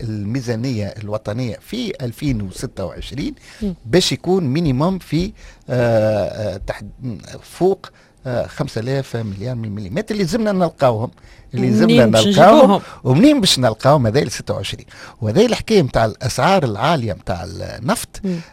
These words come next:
Speaker 1: آه، راهو أنا سمعت المدير العام متاع لا يو آ،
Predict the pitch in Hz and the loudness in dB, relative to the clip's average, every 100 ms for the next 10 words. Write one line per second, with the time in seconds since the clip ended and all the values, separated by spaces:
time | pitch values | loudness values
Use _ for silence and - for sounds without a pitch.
0 | - 110 110 143 202 190 202 - 147 123 | -6 -4 -2 2 4 4 2 0 0 0
1 | - 147 143 135 120 165 139 156 165 120 | -2 -2 -2 -4 -2 -2 -2 0 0 0
2 | 101 - 107 107 - - 107 107 110 107 | -2 -2 -2 -2 -10 -10 -2 0 2 2
3 | 143 113 | 2 0